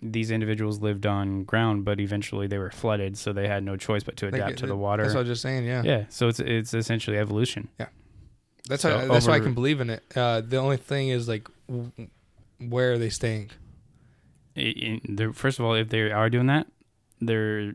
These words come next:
Speaker 1: living in the ocean, right? So they can go as deep as they want to 'cause their bodies have adapted.
Speaker 2: But no, a lot of the fucking, you know, aquatic mammals can't go deep in the ocean because of the pressure.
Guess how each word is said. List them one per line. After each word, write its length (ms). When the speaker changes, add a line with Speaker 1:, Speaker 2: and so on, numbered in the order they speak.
Speaker 1:
living 260
in 80
the 80
ocean, 320
right? 240
So 160
they 140
can 160
go 180
as 120
deep 180
as 100
they 100
want 220
to 160
'cause 240
their 100
bodies 280
have 100
adapted. 420
Speaker 2:
But 140
no, 280
a 40
lot 260
of 80
the 100
fucking, 520
you 60
know, 100
aquatic 400
mammals 420
can't 280
go 200
deep 340
in 80
the 120
ocean 240
because 220
of 40
the 60
pressure. 400